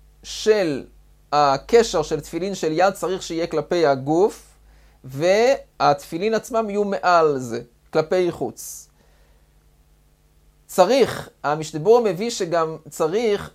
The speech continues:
שההידוק של התפילין יהיה ליד הגוף. ככה מביא המשנה ברורה.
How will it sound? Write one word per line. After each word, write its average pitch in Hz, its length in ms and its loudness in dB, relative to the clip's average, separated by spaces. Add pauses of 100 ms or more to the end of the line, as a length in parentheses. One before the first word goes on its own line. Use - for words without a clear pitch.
שההידוק 160 1400 -4
של 220 200 4
התפילין 185 600 -4
יהיה 202 640 0 (1400)
ליד 185 340 8
הגוף. 165 440 2
ככה 202 160 4
מביא 196 220 4
המשנה 190 300 -2
ברורה. 160 340 4